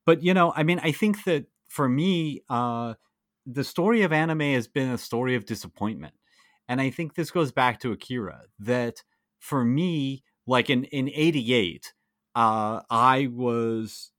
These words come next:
just like I was really into comics, and I, and I really believed that comics could be an art form and tell mature, sophisticated stories. And nobody wanted to, to agree with me.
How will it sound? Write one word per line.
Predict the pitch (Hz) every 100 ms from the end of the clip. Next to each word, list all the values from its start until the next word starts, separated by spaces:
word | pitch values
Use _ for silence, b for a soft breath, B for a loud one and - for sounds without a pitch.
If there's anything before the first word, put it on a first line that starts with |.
| 131
just | - 151
like | 143 127
I | 117
was | 110 -
really | 120 113
into | 104 -
comics, | - 139 135 131 123 -
and | 120
I, | 101
and | 104 98
I | 98
really | 95 110 110 107
believed | 85 104 98 101 85
that | 98
comics | - 107 107 104 98 -
could | - 110 92 _ _ -
be | 107
an | 101
art | 117 120 120
form | - 120 113
and | 104 101
tell | - 101 107 98
mature, | 101 98 - 117 107 107 101 101 b b -
sophisticated | - 104 - 98 - - 101 95 -
stories. | - 143 127 92 73 - - b b b
And | 117 113 117
nobody | 123 127 127 123 110
wanted | 104 98 92 92 80
to, | 95 85 85 82 _ _ -
to | - 98
agree | 85 120 131
with | 107 101
me. | 90 82